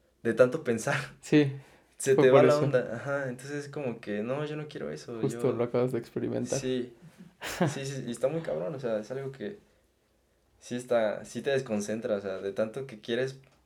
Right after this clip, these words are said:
Speaker 1: abarcar, no
Speaker 2: Ya.
Speaker 1: terminas abarcando nada.
Speaker 2: Y te saltas de idea a
Speaker 1: Sí.
Speaker 2: idea, de idea a idea.
Speaker 1: Ujú.
Speaker 2: Ok.
Speaker 1: A ver si ahorita me acuerdo,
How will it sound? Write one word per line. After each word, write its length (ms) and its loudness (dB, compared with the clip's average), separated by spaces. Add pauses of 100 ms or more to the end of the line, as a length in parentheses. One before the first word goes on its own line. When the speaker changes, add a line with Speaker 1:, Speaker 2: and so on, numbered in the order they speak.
(140)
Speaker 1:
abarcar, 680 0 (320)
no 160 0
Speaker 2:
Ya. 80 2
Speaker 1:
terminas 320 -4
abarcando 420 -6
nada. 280 -8 (100)
Speaker 2:
Y 120 -10
te 120 -10
saltas 440 -4
de 100 -2
idea 320 4
a 40 2
Speaker 1:
Sí. 60 2
Speaker 2:
idea, 480 2
de 140 -4
idea 220 -4
a 40 -8
idea. 240 -6 (220)
Speaker 1:
Ujú. 80 -10
Speaker 2:
Ok. 120 -10 (840)
Speaker 1:
A 80 -8
ver 100 -6
si 100 -10
ahorita 220 -12
me 80 -8
acuerdo, 320 -12